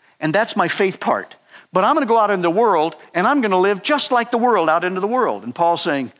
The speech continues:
Nope. That's not what you're supposed to do.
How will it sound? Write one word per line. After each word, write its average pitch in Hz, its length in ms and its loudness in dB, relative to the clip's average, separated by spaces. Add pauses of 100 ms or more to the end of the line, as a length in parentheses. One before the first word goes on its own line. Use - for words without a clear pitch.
(260)
Nope. 95 680 -12 (880)
That's - 220 -2
not 220 160 2
what 233 100 0
you're 226 120 -4
supposed 240 340 -2
to 233 80 -6
do. 254 260 0